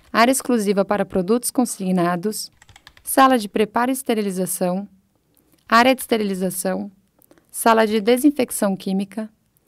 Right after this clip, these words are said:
área de monitoramento do processo de esterilização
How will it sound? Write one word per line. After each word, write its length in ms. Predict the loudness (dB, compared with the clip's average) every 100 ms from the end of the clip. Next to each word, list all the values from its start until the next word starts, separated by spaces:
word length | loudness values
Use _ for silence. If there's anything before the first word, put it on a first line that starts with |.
| _ _ 2
área 220 | 4 4
de 120 | 4
monitoramento 800 | 4 6 4 4 0 0 -4 -8
do 100 | -8
processo 600 | -6 -6 -2 -4 -4 -8
de 80 | -8
esterilização 880 | -6 -4 -4 -4 -6 -4 -4 -4